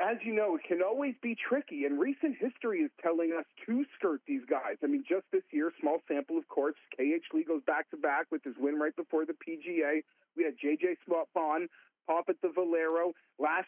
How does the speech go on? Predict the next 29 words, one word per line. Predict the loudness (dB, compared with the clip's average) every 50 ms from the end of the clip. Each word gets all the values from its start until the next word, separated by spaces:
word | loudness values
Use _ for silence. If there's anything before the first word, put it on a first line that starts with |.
| -2
year | 0 0 2 2
was | 0 -2 -4 -4 _ _ _ _
full | 0 2 2 2 2 2 2
of, | 2 0 -2 -6 _ _ _ _ _
of, | 0 2 2 2 2 2
uh, | 0 2 2 0 -2 0
you | 0 0
know, | 2 2 0 -2 -6 -10 -6
huge | -4 -4 -2 -4 -4 -8 -4 -2
tickets | -2 -2 0 -2 -4 -4 -2
winning | -2 0 0 0 0 0
the | 0
week | 0 0 -2 -2 -4 _
before | -4 -4 0 0 0 0 2
the | 0
major. | 0 0 0 0 0 0 0
I | 0 0
recall | -2 -2 0 -2 0
the | 0 -4
Garrick | -2 0 0 0 0 -2 -4 -2 -2
Higgo | 0 0 2 0 0 2
win | 2 2 0 2 0 -2 -2 -2
in | 0 0 0
this | 0 0 -2
exact | -6 -6 -2 -2 0 0 0 -4 _ _
spot | _ 0 0 0 0 -2 -4
a | -8
year | -2 0 0 2 2 0
ago | 0 0 2 2 0 0